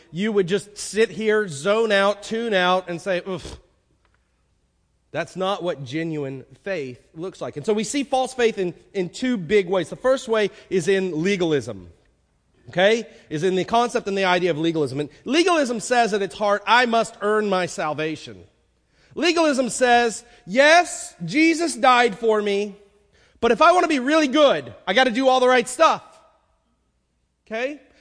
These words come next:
Legalism is like someone who didn't have a good relationship with their father,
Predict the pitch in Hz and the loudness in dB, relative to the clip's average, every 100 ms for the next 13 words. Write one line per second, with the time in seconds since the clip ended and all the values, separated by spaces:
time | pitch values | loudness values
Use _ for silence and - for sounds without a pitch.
0 | - 202 330 349 330 294 294 285 269 240 | -8 -2 0 2 2 4 2 2 0 0
1 | 233 190 247 247 240 - 262 254 262 262 | 0 0 2 2 0 -4 -2 0 2 0
2 | 214 220 220 233 214 226 214 175 220 208 | -2 -4 -4 -4 -2 0 0 2 0 0
3 | 214 220 240 226 190 208 185 196 156 190 | -2 -4 -6 -10 -10 -8 -6 -6 -2 0
4 | 202 233 285 | 0 0 -2